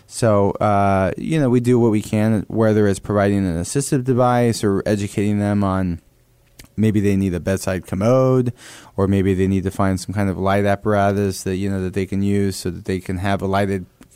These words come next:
you know, pathway to go to the bathroom, or maybe they need physical therapy, you know, to strengthen those legs,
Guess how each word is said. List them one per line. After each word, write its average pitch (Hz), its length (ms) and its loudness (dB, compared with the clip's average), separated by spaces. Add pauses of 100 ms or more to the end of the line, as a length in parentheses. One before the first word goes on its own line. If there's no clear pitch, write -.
you 107 180 -4
know, 92 100 -2
pathway 113 580 0
to 104 140 -6
go 107 120 2
to 101 140 -4
the 95 100 -2
bathroom, 120 600 2 (480)
or 101 80 0
maybe 113 280 4
they 110 160 2
need 113 220 2
physical 110 420 -2
therapy, 117 680 0 (100)
you 104 120 0
know, 95 200 0
to 98 120 -4
strengthen 107 440 0
those 95 220 0
legs, 104 640 0